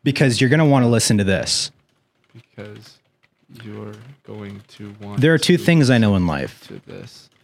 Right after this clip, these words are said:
Speaker 2: There are
Speaker 1: One
Speaker 2: two things I know in life.
Speaker 1: is lighting.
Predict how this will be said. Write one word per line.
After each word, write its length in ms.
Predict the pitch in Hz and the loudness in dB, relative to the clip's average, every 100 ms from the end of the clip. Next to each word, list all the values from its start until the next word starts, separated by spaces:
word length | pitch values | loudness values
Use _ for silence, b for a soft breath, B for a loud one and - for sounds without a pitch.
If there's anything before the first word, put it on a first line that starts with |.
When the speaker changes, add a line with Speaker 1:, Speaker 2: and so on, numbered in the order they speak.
| _ _ _ | _ _ _
Speaker 2:
There 160 | 110 110 | -16 -14
are 140 | 101 - 110 104 _ | -16 -20 -20 -20 _
Speaker 1:
One 340 | 113 117 147 180 | 0 2 2 0
Speaker 2:
two 60 | - - | -4 -18
things 440 | 104 101 104 - _ | -18 -18 -20 -20 _
I 100 | 107 104 104 | -20 -20 -20
know 240 | 104 104 117 113 113 | -20 -20 -20 -20 -20
in 120 | 107 131 | -20 -20
life. 280 | 107 101 107 _ _ _ _ _ _ _ _ _ _ _ _ _ | -20 -20 -20 _ _ _ _ _ _ _ _ _ _ _ _ _
Speaker 1:
is 160 | 131 117 | 0 2
lighting. 500 | 123 123 117 - 71 | 2 2 0 -4 -8